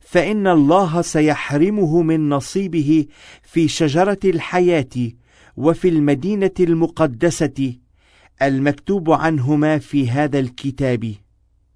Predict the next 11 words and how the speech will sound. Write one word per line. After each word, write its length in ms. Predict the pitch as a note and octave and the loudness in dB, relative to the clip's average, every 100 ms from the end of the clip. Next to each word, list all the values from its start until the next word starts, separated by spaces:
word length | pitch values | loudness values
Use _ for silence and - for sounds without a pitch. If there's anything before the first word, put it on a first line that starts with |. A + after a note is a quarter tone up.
| _ _ _ _ _ _ _ _ _ _ - - | _ _ _ _ _ _ _ _ _ _ -20 -6
يسوع 600 | C3+ C#3+ - G#3 G3 D#3+ | -2 -2 0 0 2 4
الذي 400 | D3 D#3 D3 C#3+ | 6 4 4 4
يشهد 460 | F3+ - - D#3 D3+ | 2 0 -4 0 2
لهذه 680 | C#3 C#3 C#3 D#3+ C#3+ C3+ | 2 2 0 0 0 0
الأمور 540 | C#3 C3+ C3+ C3+ D#3+ D3 | 0 -2 -4 0 2 2
يقول: 760 | C3 B2+ - F3 E3+ E3 E3 - _ _ _ _ _ _ _ _ A#2+ | 2 0 0 2 4 6 2 -2 _ _ _ _ _ _ _ _ -4
"نعم، 600 | C3 D#3 E3+ E3+ E3 D#3+ - | -2 0 0 0 -2 -6 -4
أنا 240 | C#3 D3 | 0 0
آت 580 | C#3 D3+ F3+ - F3 E3+ | 0 0 -2 0 -2 -2
سريعاً." 680 | - F#3 F3 C3+ G#2+ A#2 G#2+ - _ _ _ _ _ _ _ _ _ - | -2 0 2 0 -2 -4 -6 -10 _ _ _ _ _ _ _ _ _ -4
آمين. 680 | C3+ C3+ C#3+ F3 E3+ D#3 | 0 0 0 0 0 -2